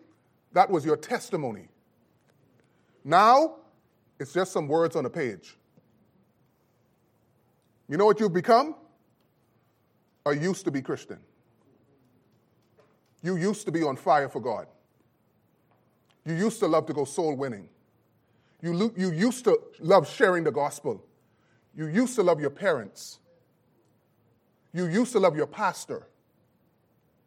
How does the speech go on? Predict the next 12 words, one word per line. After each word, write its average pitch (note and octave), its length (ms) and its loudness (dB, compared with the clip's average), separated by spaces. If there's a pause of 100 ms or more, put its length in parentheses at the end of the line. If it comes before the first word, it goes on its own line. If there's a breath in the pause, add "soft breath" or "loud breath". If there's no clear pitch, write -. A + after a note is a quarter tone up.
(1000)
You C#3+ 140 -10
used F3 360 -4
to. A2+ 140 -10 (1800)
But C#3+ 140 0
your F#3 160 8
sin D4 560 4 (680)
has F3 160 -2
separated A3+ 720 6
you C4+ 380 4 (1080)
from D3 140 -6
your C#3+ 120 0
God. C3 280 -2